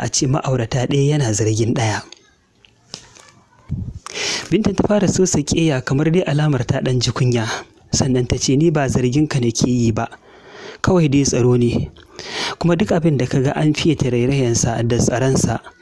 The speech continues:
to ba a so ya kuɓuce ne." Khalid ɗin ya miƙe tsaye sannan ya ce, "Yanzu Binta kina ganin bayan,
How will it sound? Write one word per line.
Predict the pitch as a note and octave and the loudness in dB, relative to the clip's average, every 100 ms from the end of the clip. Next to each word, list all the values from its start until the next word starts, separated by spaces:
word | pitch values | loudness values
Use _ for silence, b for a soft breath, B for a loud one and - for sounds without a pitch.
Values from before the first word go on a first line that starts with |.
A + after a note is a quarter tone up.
| B B B | B B B
to | D3 | 0
ba | D3+ F3 | 0 0
a | C3 | -2
so | - B2 | -2 -2
ya | A2+ | -2
kuɓuce | - - - - A#2 | -2 -2 0 0 2
ne." | G#2+ - - - - _ _ _ _ _ B B B B B B B B _ | 2 2 2 -4 -10 _ _ _ _ _ B B B B B B B B _
Khalid | D3+ F#3 F3+ - | -2 0 0 2
ɗin | E3 | 2
ya | D3+ | 4
miƙe | D#3+ D#3+ D#3 | 2 2 0
tsaye | - C3+ C3+ | 2 2 2
sannan | C3+ A#2+ A2+ | 0 0 0
ya | A#2+ | 0
ce, | - A#2+ A#2+ - - _ _ _ _ B B B | 0 0 -2 -6 -12 _ _ _ _ B B B
"Yanzu | - C3 - F3 C#3+ B B - - | 0 2 4 2 0 B B -8 -2
Binta | D#3+ - - | 0 0 0
kina | D#3+ C#3+ | 0 2
ganin | C3 D3 D3+ D3+ - - | 2 2 4 2 -2 -2
bayan, | B2 C#3+ D3+ D#3 | 0 0 2 2